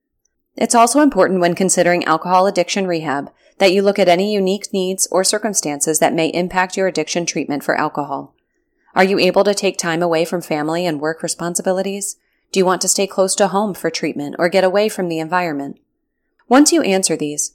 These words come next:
your search for alcohol addiction rehabs will be more likely to help you find the right rehab center for alcohol to meet your needs and give you the best shot at long-lasting, sustainable recovery.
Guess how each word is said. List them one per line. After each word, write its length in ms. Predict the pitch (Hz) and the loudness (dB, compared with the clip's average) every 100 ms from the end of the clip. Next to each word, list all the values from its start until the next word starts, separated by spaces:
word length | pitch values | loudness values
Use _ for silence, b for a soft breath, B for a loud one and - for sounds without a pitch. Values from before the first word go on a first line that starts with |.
| - | -6
your 160 | 190 | -4
search 320 | 202 240 269 - | 0 2 2 2
for 180 | 269 | 2
alcohol 400 | 180 180 226 233 | 2 2 4 4
addiction 380 | 240 202 202 226 | 4 0 -2 -2
rehabs 560 | 196 160 143 143 - - _ _ | -2 -4 -4 -6 -6 -8 _ _
will 100 | 190 | 2
be 120 | 208 | 2
more 240 | 214 240 285 | 2 2 4
likely 360 | 208 180 185 | 4 2 0
to 100 | 180 | 0
help 260 | 170 170 165 | 0 -2 -2
you 80 | 175 | -4
find 280 | 170 156 151 | -4 -4 -2
the 60 | |
right 260 | 156 180 - | 0 -2 -2
rehab 400 | 175 165 170 165 | -6 -4 -4 -2
center 380 | - 143 147 147 | -4 -4 -4 -4
for 220 | - - | -4 -2
alcohol 420 | 190 160 143 143 | -2 -4 -4 -4
to 120 | 143 170 | -4 -4
meet 180 | 175 | -4
your 140 | 175 196 | -4 -4
needs 480 | 160 147 143 - _ | -4 -4 -6 -8 _
and 140 | - 165 | -6 -6
give 100 | 170 | -4
you 80 | 170 | -2
the 80 | |
best 280 | 165 208 214 | 0 0 0
shot 300 | - 165 127 - | 0 0 0 -4
at 120 | 147 | -2
long-lasting, 760 | 156 175 180 151 - 147 147 | -2 0 -2 -4 -4 -6 -6
sustainable 640 | - 160 - 156 147 147 143 | -4 -4 -2 -4 -4 -4 -6
recovery. 580 | 156 147 143 139 143 | -6 -8 -8 -12 -16